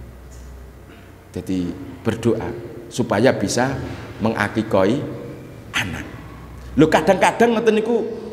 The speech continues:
orang mampu, ngapunten, ngapunten nggih. Ndak ada azem untuk itu loh.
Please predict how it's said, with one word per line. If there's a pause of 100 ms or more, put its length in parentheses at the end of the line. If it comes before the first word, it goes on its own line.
(140)
orang
mampu, (220)
ngapunten,
ngapunten
nggih. (880)
Ndak (120)
ada (480)
azem
untuk
itu
loh.